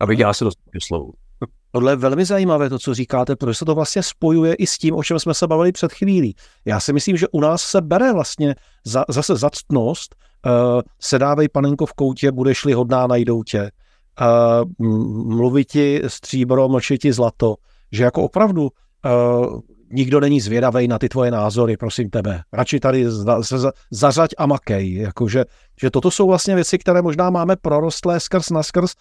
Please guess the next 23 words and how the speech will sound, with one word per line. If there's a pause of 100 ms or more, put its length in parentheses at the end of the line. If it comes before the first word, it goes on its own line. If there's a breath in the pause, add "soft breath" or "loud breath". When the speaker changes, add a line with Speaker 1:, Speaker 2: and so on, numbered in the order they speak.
(200)
Speaker 2:
a
vnímáme
je
naopak
jako
ctnostný
projev
nějaké
skromnosti
a
takové
to
upozadit
se (380 soft breath)
a
tím
dát
najevo,
jak
hodnotný
jsem
člověk. (1000)
Speaker 1:
No.